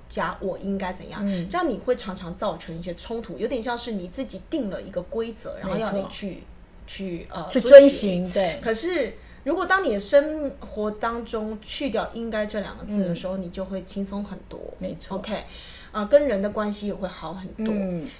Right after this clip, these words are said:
Speaker 1: 第二个就是你太怎么样，就是太
Speaker 2: 嗯。
Speaker 1: 后面是负，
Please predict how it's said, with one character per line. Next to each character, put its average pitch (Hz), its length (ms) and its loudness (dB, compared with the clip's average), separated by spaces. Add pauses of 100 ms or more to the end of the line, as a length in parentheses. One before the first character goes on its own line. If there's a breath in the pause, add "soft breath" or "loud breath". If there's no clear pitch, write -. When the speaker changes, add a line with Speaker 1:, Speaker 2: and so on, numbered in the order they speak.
Speaker 1:
第 339 120 0
二 330 160 8
个 214 120 0
就 220 160 -6
是 220 160 -8
你 185 220 -4
太 247 300 -2
怎 - 140 -12
么 - 60 -16 (120)
样， 123 180 -12
就 269 100 -6
是 175 300 -2
太 285 300 -2
Speaker 2:
嗯。 185 160 -6
Speaker 1:
后 320 180 4
面 247 200 0
是 220 140 -4
负， 208 380 -4